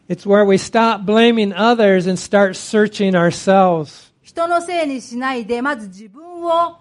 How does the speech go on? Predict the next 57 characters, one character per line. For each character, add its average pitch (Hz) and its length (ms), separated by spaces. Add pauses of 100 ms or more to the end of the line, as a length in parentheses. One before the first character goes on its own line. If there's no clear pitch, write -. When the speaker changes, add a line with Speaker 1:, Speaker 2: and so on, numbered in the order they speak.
Speaker 2:
探 254 420
る。 240 280 (220)
自 202 180
分 311 340
を、 311 340 (380)
お 214 560
ー、 202 40
吟 294 180
味 269 80
し - 60
て 240 80
み 226 80
る。 185 120 (320)
Speaker 1:
David 185 340
said, 185 240
"Search 240 560
me, 202 140
O 175 120
God, 165 420
and 170 280
know 233 380
my 220 320
heart." - 760 (200)
Speaker 2:
え 233 180
ー、 233 40
ダ 269 140
ビ 311 100
デ 339 120
王 339 120
は 285 100
言 277 100
い 269 40
ま 269 160
し 269 100
た。 233 540
あ 220 240
ー、 - 40
「私 311 440
を 302 80
探 277 300
っ - 20
て 320 180
く 311 100
だ 294 180
さ 302 160
い。 277 80
私 277 320
の 320 100
心 294 380
を 226 80
知 - 40
っ - 40
て - 180
く 262 80
だ 240 160
さ 240 160
い。」 208 100